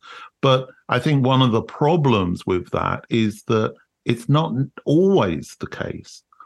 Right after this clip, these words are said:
that the reviewer has that same kind of moral connection with the person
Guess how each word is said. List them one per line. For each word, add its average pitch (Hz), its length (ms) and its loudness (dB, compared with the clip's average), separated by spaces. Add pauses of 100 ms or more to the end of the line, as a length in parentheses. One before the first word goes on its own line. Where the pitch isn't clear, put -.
(140)
that 143 200 -2
the 117 160 0
reviewer 107 800 2
has 98 720 -2 (300)
that 113 260 0
same 131 460 2
kind 107 400 0
of 98 100 -2
moral 110 680 2
connection 110 760 -2
with 80 240 -4
the - 100 -8
person - 500 -6